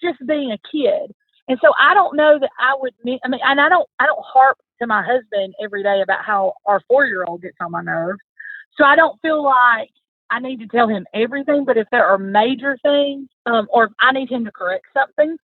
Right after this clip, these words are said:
then, um, like, we had an issue with his, his son lying to me about finishing an assignment that he didn't do. And so I just did what I did, would do. I just wrote him up. I wrote a letter to his dad and had, he had to give it to Dad to be signed.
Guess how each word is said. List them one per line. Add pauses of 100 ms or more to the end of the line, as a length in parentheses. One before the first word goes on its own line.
(120)
then, (100)
um,
like,
we
had
an
issue
with
his, (300)
his
son
lying
to
me (180)
about (100)
finishing
an
assignment
that
he
didn't
do. (200)
And
so
I
just (100)
did
what
I
did,
would
do.
I (180)
just
wrote
him
up. (160)
I
wrote
a
letter
to
his
dad (180)
and
had,
he
had
to
give
it
to
Dad
to
be
signed.